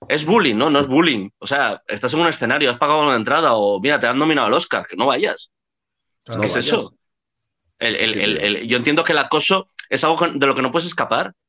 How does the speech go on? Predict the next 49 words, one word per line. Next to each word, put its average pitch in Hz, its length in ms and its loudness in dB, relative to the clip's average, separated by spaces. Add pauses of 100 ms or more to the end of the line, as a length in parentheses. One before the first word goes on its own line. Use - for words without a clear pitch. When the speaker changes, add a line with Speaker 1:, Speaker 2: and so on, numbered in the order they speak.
Speaker 1:
Y 104 80 -10
a - 20 -6
mí, 110 120 -2
si - 120 -6
no 113 80 -2
me 117 80 2
gusta 117 220 -6
una 120 100 0
cosa, 135 180 -2
no, 160 220 2
no 131 160 -2
la 110 100 0
veo. 135 300 -4 (400)
Bueno, 104 200 -4
sí, - 140 -4
a 95 60 2
Speaker 2:
Pero 87 60 -2
que - 60 -2
Speaker 1:
veces 110 100 -6
la 101 80 2
Speaker 2:
tiene, 95 120 4
Speaker 1:
veo 170 60 0
para - 160 0
Speaker 2:
tiene 156 160 -4
que 185 80 -2
Speaker 1:
hacer. 175 160 0
Speaker 2:
desmoralizar 151 680 2
que 160 120 -4
ser - 140 -6
un 165 100 -2
humorista 151 420 -4
que 135 80 -4
se 120 140 -10
lo 110 80 -8
ocurra. 123 760 -4 (260)
Como 143 200 -6
le 143 80 2
decía 185 260 2
yo 170 240 2
a, 120 640 0
a 123 80 -8
la 127 80 -6
visual, 131 360 -4
le 147 120 -2
digo, 117 180 -6
"Tú 131 100 -8
eres 185 160 -6
un 196 100 -10
humorista 196 640 -6